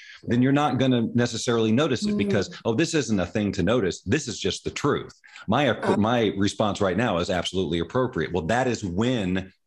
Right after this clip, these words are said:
Speaker 1: you need to, to wake up and notice it. So I, if anybody watching or listening can take this quiz now, and then we can talk about what the types are briefly so
Speaker 2: Oh
Speaker 1: that
Speaker 2: my
Speaker 1: they can
Speaker 2: gosh, yes,
Speaker 1: see.
Speaker 2: let's do it.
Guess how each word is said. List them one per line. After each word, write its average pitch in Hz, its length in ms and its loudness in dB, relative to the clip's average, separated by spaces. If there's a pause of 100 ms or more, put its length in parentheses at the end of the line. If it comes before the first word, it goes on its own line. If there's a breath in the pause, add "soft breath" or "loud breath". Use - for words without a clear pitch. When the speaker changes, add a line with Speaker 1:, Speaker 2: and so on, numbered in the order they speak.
(140)
Speaker 1:
you 92 140 2
need 92 300 0
to, 82 320 2 (100)
to 98 80 2
wake 92 260 0
up 95 180 0
and 85 120 0
notice 95 340 0
it. - 160 -10 (360 loud breath)
So 92 580 0 (840)
I, 120 160 2
if 113 240 0
anybody 143 320 2
watching 113 500 0
or 98 100 0
listening 98 520 -2 (280 loud breath)
can 104 140 0
take - 220 0
this 117 160 2
quiz 120 280 2
now, 101 460 2
and 87 140 2
then 95 100 4
we 104 80 4
can 107 140 -2
talk 123 260 -2
about 92 220 0
what 98 100 0
the - 60 -2
types 131 340 -2
are 87 140 0
briefly 82 380 -2
so - 160 0
Speaker 2:
Oh - 20 6
Speaker 1:
that - 80 6
Speaker 2:
my 226 80 8
Speaker 1:
they 214 80 6
can 226 80 8
Speaker 2:
gosh, 220 160 2
yes, 233 180 6
Speaker 1:
see. - 80 4
Speaker 2:
let's 214 220 4
do 240 220 8
it. 208 220 4